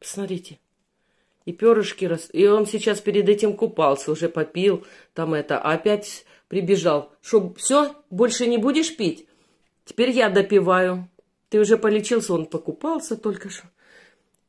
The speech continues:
И начал обрастать. Вот я оливу, пожалуйста. Обрабатываю клеточку около него с, э, банью. Перышки перестали так вы-, вообще высыпаться.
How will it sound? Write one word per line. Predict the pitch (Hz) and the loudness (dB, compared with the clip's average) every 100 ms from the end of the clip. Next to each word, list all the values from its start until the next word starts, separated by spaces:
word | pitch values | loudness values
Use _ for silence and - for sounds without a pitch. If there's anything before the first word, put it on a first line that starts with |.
| _ | _
И | 220 | -8
начал | 277 262 254 254 | -6 -6 0 0
обрастать. | 220 240 240 - 240 233 - _ _ _ _ _ _ _ _ _ _ | 2 -2 -2 -2 -4 -4 -14 _ _ _ _ _ _ _ _ _ _
Вот | 175 220 196 | -4 -4 -2
я | 190 180 - - - _ _ _ _ | -4 -4 -14 -20 -20 _ _ _ _
оливу, | 175 185 180 160 165 _ _ | -8 -4 -4 -4 -10 _ _
пожалуйста. | 185 180 190 165 - 170 _ _ _ _ _ - | -10 -6 -6 -6 -10 -20 _ _ _ _ _ -8
Обрабатываю | 185 214 226 240 240 226 214 | -2 0 2 -2 0 -2 -2
клеточку | 220 220 220 196 - 196 190 180 - | -2 -2 -2 -8 -8 -8 -8 -12 -16
около | 170 196 190 | -10 -6 -2
него | 185 180 180 180 - _ _ _ | 0 0 -2 -4 -10 _ _ _
с, | - - | -10 -4
э, | 190 180 180 175 170 - 127 | 0 2 2 2 -2 -8 -4
банью. | 165 180 165 165 170 _ _ _ _ _ _ _ _ - | -2 0 -2 -6 -10 _ _ _ _ _ _ _ _ -20
Перышки | - 165 165 165 - | -2 0 0 -4 -10
перестали | 170 165 170 - 180 180 | -8 -6 -6 -4 -2 -2
так | 180 180 180 | -4 -6 -6
вы-, | 180 | -8
вообще | 180 185 185 - 190 | -4 -6 -6 -6 -4
высыпаться. | 165 156 - - 143 - | -4 -6 -10 -10 -10 -12